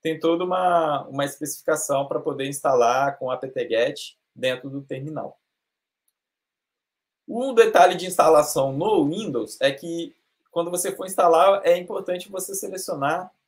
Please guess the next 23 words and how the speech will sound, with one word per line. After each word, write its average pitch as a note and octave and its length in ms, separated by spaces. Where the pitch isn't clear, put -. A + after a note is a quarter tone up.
pra D3 760
instalar C#3 680
o, C3 360
os B2+ 120
componentes C3 560
do C3+ 160
Windows C3+ 460
pro, E3+ 480
pro F#3 140
subsistema F#3 760
do, E3+ 260
do D#3+ 160
Windows D#3+ 300
que - 80
é D#3 60
pra F3 160
Linux, C#3+ 500
né? A#2+ 240
Que - 120
isso - 160
facilita C3+ 460
muito C3+ 300
depois C3+ 480